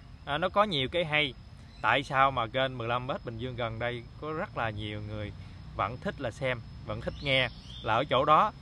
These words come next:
Tại vì sao? Tại vì nó có những cái hay thì bà con mới xem, có những cái hay thì bà con mới nghe được. À, chứ không phải là chúng ta tự nhiên mà chúng ta nghe, không phải là cái giọng của mười lăm S hay, mà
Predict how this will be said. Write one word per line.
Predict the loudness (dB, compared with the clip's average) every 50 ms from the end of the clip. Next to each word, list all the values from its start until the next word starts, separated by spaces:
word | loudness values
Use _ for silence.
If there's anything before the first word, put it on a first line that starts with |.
| -8 -4
Tại | -2 -2
vì | -2 -2
sao? | 0 4 6 6 6 4 0 -8 -12 -4 2
Tại | 4 4 4
vì | 4 2 0 -2 -4 -8 -16 -16 -14 -16 -14 -14 -14 -14 -8 0
nó | 2 2 4
có | 4 4 2
những | 4 2 0 0
cái | 0 0 0
hay | 4 6 8 8 6 6
thì | 2 2 4
bà | 8 8 8 8
con | 6 4 2 2
mới | 0 -4 -4
xem, | -2 2 2 2 2 0 -2 -2
có | -2
những | 0 0 -2 -4
cái | -4 -4 -4
hay | -2 2 2 2 2 2 0
thì | -2 0
bà | 2 2 2
con | 2 0 -2 0
mới | -2 -4
nghe | -4 -2 0 0 0
được. | 0 0 0 -2 -2 -6 -12 -16 -16 -16 -12 -8
À, | -4 -2 -2 -2 -2 -4 -4
chứ | -2 0
không | 0 0 2 4
phải | 4 4 4
là | 2 0
chúng | -2 0
ta | 2 2 2
tự | 2 0 -2
nhiên | -2 -2 -4 -4 -4
mà | -6 -8
chúng | -8 -4
ta | -2 -2 -2
nghe, | 0 0 0 0 0 0 -4 -10 -8
không | -6 -2
phải | 2 2 2 2
là | 2 0 -2 -2 -8 -12 -16 -8 -4
cái | -2 2
giọng | 4 4 4 4 4
của | 4 4 4
mười | 4 4 2 2
lăm | 2 2
S | 2 0 -2 0
hay, | 0 0 0 0 0 -4
mà | -4 -2 -4